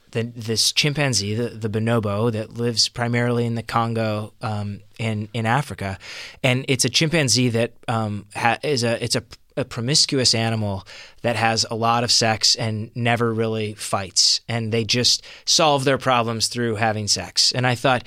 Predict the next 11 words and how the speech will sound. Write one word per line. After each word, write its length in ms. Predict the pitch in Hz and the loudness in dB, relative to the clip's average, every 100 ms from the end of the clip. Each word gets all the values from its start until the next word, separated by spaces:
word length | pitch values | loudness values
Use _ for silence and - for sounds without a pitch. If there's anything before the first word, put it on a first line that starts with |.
| - - - - | -12 -16 -18 0
"This 180 | 180 185 | 4 4
is 120 | 160 | 4
a 60 | 139 | 0
cool 400 | - - 180 185 | 0 2 4 4
name." 400 | 139 104 110 165 - - - - - - | 4 2 0 -2 -8 -20 -20 -20 -20 -2
And 300 | 139 131 117 - - - - | 2 2 0 -8 -20 -20 -6
that 200 | 135 240 | 0 2
is 160 | 175 | 2
a 40 | - | 0
cool 420 | - - 160 156 | -2 0 2 4
dynamic. 720 | 147 147 156 175 127 - - | 2 2 2 0 -4 -10 -20